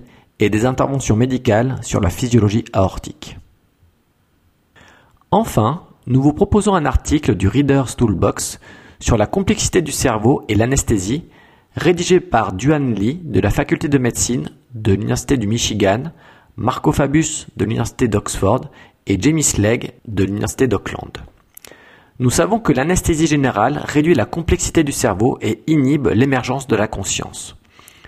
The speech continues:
Ce concept est illustré par des extractions d'informations temporelles et ou spatiales dans diverses matrices.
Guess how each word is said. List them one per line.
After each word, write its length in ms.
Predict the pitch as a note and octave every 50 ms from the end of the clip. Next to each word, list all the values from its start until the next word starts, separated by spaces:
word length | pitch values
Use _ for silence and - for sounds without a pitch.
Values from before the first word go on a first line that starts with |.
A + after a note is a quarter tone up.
| - - _
Ce 160 | - - - C#3
concept 400 | - E3 F3 - - G#3 F#3 F3
est 140 | D3 -
illustré 360 | F3+ D#3+ D#3+ D3+ - - F3 E3+
par 140 | - C#3
des 180 | A2 A2 G#2+ C#3
extractions 460 | F3 - - - C#3+ C#3+ - - E3
d'informations 520 | D3+ C#3+ C#3 - C3 B2+ C3 B2 - G#2+ G#2
temporelles 640 | - - D#3 D3 - C3+ B2 - G#2+ A#2 C#3 D3 - -
et 140 | - A2
ou 100 | A#2 C#3
spatiales 640 | D3 - - B2 A2 - - G#2 F#2+ G2+ A#2+ C#3+ D3 - -
dans 160 | - G#2 G#2+
diverses 360 | G2+ G2 G#2 G#2+ C3 B2+ - -
matrices. 540 | F#2+ F#2 - - E2+ - - - - -